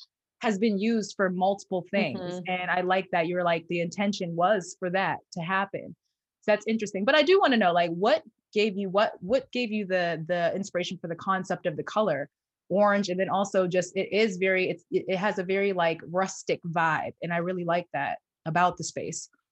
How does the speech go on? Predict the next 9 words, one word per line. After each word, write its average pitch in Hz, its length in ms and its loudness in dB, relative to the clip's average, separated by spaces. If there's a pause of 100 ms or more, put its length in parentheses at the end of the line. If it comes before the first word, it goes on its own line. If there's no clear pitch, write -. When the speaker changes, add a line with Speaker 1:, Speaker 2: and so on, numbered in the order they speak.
Speaker 2:
Yeah. 247 320 6
So 202 200 0
I 240 200 4
worked, 294 400 0
um, 202 260 0
actually 208 300 -4
one 190 220 -2
of 214 80 -2
my 190 440 -2